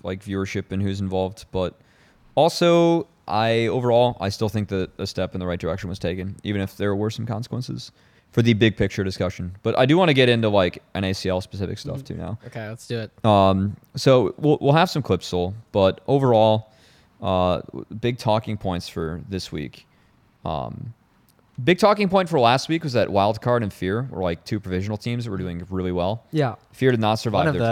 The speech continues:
Speaker 3: them.
Speaker 1: tests.
Speaker 2: <laughs> Uh,
Speaker 1: And Wild Card have survived every test they've faced with one of the hardest strength of schedules, and they're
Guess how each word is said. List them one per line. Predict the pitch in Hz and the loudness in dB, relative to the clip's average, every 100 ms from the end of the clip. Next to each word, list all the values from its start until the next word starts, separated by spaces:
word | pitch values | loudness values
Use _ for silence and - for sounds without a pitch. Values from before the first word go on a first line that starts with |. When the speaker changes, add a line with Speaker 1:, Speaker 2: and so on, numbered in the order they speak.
| 113 | 0
Speaker 3:
them. | 113 113 | -2 -4
Speaker 1:
tests. | 113 - - | -6 -8 -10
Speaker 2:
<laughs> | - - - | -10 -10 -10
Uh, | 151 131 120 110 104 | 0 2 2 0 -2
Speaker 1:
And | 104 104 104 | 0 0 4
Wild | 117 131 120 | 4 4 4
Card | 131 127 123 123 | 4 6 4 2
have | 123 117 117 | 0 0 0
survived | - 123 117 123 117 | -2 0 2 2 2
every | - 202 | 0 0
test | - 82 - | -2 -6 -6
they've | 76 - | -10 -8
faced | - 57 - - - | -10 -10 -14 -16 -6
with | 113 - | -6 -2
one | 123 | 0
of | 123 | 2
the | |
hardest | 113 123 123 | 2 2 0
strength | - 127 - | -4 -6 -6
of | 131 | -6
schedules, | 104 98 143 175 - | -4 -2 -4 -8 -6
and | 98 98 | -6 -2
they're | 95 | -2